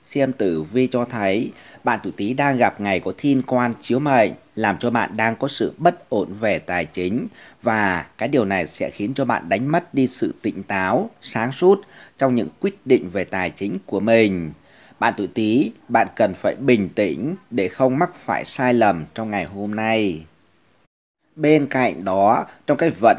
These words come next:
trình ngày thứ bảy này với bạn tuổi Tý cũng đang gặp ngày có thủy hỏa bất dung. Cái điều này cho thấy về phương diện tình cảm của bạn và người ấy không được tốt cho lắm. Mâu thuẫn càng ngày càng gay gắt, bạn thậm chí có thể nghĩ tới phương án xấu nhất xảy ra,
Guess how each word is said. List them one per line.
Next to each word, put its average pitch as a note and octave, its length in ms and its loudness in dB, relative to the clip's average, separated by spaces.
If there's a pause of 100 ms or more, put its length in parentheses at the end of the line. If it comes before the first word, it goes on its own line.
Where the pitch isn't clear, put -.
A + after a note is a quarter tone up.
trình G2+ 180 -2
ngày G2 100 -2
thứ B2+ 140 -2
bảy A#2+ 240 -2
này A#2 260 2
với E2 180 -6
bạn B2 160 2
tuổi D#2 140 -6
Tý A2+ 380 0 (200)
cũng G#2 160 -4
đang C#3 220 4
gặp G2+ 200 2
ngày G2+ 200 0
có A#2 180 -2
thủy F#2+ 280 -2
hỏa G#2 200 -2
bất F3 220 -4
dung. C3 460 6 (300)
Cái G#2 140 -2
điều C3+ 240 2
này F#2 320 -2
cho B2 160 0
thấy G#2 480 -2 (280)
về B2 160 6
phương C#3+ 240 0
diện A#2+ 260 4
tình G#2 200 2
cảm E2+ 300 -2
của F#2 120 -6
bạn G#2 320 -2
và G#2 160 0
người F#2 260 -2
ấy G2 420 -2 (120)
không C3+ 420 2
được F2 300 -2
tốt D#3 240 -2
cho C3 160 2
lắm. A#2 400 0 (440)
Mâu D#3 160 8
thuẫn C#3+ 240 2 (100)
càng A#2 240 0
ngày G#2 240 2
càng G2+ 420 -4
gay C3 200 2
gắt, D#3 220 0 (280)
bạn A2 220 2
thậm D2 160 -6
chí G2 280 -4
có E3 160 -4
thể - 140 -6
nghĩ A2 340 0
tới A2+ 180 0
phương C#3 300 0
án G#2 220 -4
xấu C#3 300 2
nhất F3+ 240 0
xảy F#2+ 320 0
ra, B2 460 4